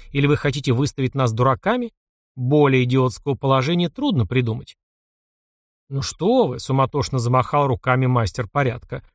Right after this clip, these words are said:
«Просто я предлагаю быть более осмотрительными. После вашего заявления о потенциальной угрозе не вернуться домой, это выглядит оправданно. Вы не находите?» Теона резко затормозила и круто развернулась, едва не сбив спешащего позади толстяка.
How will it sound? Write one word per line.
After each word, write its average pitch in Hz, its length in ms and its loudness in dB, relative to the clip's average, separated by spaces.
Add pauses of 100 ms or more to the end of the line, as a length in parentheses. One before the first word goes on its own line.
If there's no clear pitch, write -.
(180)
«Просто 214 280 -2
я 214 100 2
предлагаю 202 500 0
быть 180 200 -2
более 196 300 2
осмотрительными. 120 880 -4 (100)
После 147 240 0
вашего 143 340 0
заявления 135 520 2
о 120 40 -2
потенциальной 135 680 0
угрозе 139 420 0
не 139 140 4
вернуться 127 420 -2
домой, 135 380 0
это 131 160 -4
выглядит 131 420 0
оправданно. 147 640 -2 (240)
Вы 131 140 2
не 131 60 4
находите?» 196 600 -2 (1000)
Теона 139 300 2
резко 131 300 -2
затормозила 135 680 0
и 190 60 0
круто 247 300 -4
развернулась, 147 680 0
едва 127 260 2
не 131 120 2
сбив 123 300 -2
спешащего 131 680 -4
позади 120 380 -2
толстяка. - 580 -6